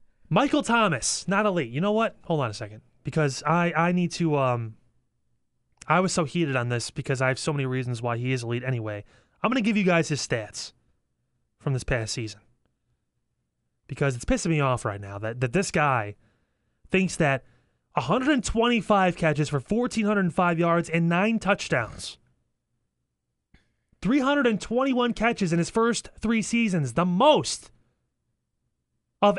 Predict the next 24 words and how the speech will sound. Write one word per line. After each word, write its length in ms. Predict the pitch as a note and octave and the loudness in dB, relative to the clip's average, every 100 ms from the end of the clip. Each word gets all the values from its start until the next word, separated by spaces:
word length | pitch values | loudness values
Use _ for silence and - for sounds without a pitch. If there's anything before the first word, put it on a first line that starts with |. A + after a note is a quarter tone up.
| - | 2
any 240 | D4 D#4+ | 4 6
receiver 800 | D4+ C4+ - D4+ C#4+ A3+ F3+ - _ _ _ _ _ _ _ _ _ _ _ _ | 4 2 2 4 4 6 4 2 _ _ _ _ _ _ _ _ _ _ _ _
in 140 | A3 A#3 | 2 2
their 120 | A#3 | 0
first 520 | - - D#4+ F4 - | 0 4 4 4 2
three 200 | A#3+ D4+ | 2 2
years 720 | A#3 C#4+ C4+ E3+ A2+ - - _ _ _ _ | 4 4 4 2 0 -8 -10 _ _ _ _
ever, 800 | D4+ E4+ G#3+ D#4 C4+ G#3+ A#2 - _ _ _ _ _ _ _ _ _ _ _ _ _ _ - | 4 4 6 8 10 8 4 -6 _ _ _ _ _ _ _ _ _ _ _ _ _ _ 2
ever, 420 | E4+ A3+ D#3+ - _ _ _ _ _ _ _ _ _ _ _ _ _ _ _ _ _ _ _ _ _ _ _ _ _ | 4 4 2 0 _ _ _ _ _ _ _ _ _ _ _ _ _ _ _ _ _ _ _ _ _ _ _ _ _
is 200 | A3 G3 | 0 2
not 420 | A3 B3 C#4+ C#4+ - | 2 4 4 2 0
an 100 | A#3 | 2
elite 300 | A#3 B3 B3+ | 2 2 0
receiver. 520 | A3+ - B3 A3+ E3 A#2 | -2 0 2 2 2 2
You 220 | D3 D4 | 2 4
are 180 | C4 C4+ | 4 2
smoking 540 | - A#3+ C4+ C4 A#3+ | 2 2 2 4 0
some 340 | A3 - C#4 D4 | 0 2 2 2
sort 240 | - B3 | 2 2
of 140 | A3 D#3 | 2 2
drugs, 300 | A#3+ C4+ - | 2 4 2
my 120 | C4 | 0
friend, 320 | - B3+ B3+ | 2 2 2
that 100 | B3 | 0